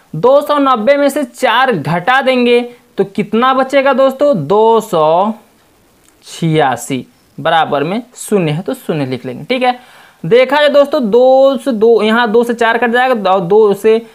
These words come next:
दो सौ छियासी भी कट जाएगा, यानी दो यहाँ पे हम क्या कर सकते हैं दोस्तों, कॉमन कर लेंगे। ठीक है, दो को जब कॉमन कर लेंगे तो बचेगा कितना,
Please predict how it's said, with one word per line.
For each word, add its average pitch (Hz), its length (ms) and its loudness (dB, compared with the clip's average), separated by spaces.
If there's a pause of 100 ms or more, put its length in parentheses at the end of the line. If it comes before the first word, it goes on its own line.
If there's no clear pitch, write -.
(160)
दो 190 200 0
सौ 202 160 -2
छियासी 175 460 -2
भी 170 80 0
कट 156 120 -2
जाएगा, 147 200 0
यानी 226 140 0
दो 233 280 2
यहाँ 233 240 0
पे 240 80 -2
हम 240 80 0
क्या 220 160 -2
कर 233 140 -2
सकते 233 180 -2
हैं 247 60 -4
दोस्तों, 262 340 -4
कॉमन 160 380 -2
कर 151 160 -2
लेंगे। 147 400 -2 (220)
ठीक 262 140 -2
है, 262 120 -2 (640)
दो 240 200 2
को 277 100 0
जब 254 180 -2
कॉमन 233 320 0
कर 240 140 2
लेंगे 208 240 2
तो 233 100 -4
बचेगा 214 280 0
कितना, 240 400 -2